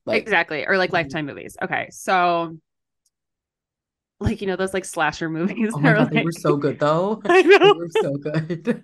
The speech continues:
Speaker 1: <laughs>
Speaker 2: So I rushed, or I went through recruitment or whatever you wanna call it, and I was initiated into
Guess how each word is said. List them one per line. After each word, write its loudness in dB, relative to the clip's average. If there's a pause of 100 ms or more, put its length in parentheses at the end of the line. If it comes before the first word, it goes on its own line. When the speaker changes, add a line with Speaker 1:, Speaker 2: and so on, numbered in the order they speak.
Speaker 1:
<laughs> -14
Speaker 2:
So 0 (240)
I 2
rushed, -4
or 0
I -2
went -8
through -6
recruitment -4
or -4
whatever -2
you -6
wanna -6
call -4
it, -6
and -4 (260)
I 2
was -4
initiated -2
into -6